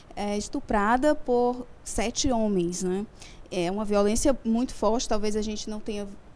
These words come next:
é, visto isso tão forte aqui no Brasil.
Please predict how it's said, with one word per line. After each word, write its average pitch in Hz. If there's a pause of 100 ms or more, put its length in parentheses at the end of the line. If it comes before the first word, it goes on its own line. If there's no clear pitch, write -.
(200)
é, 208
visto 240
isso 233
tão 277
forte 240
aqui 240
no 233
Brasil. 220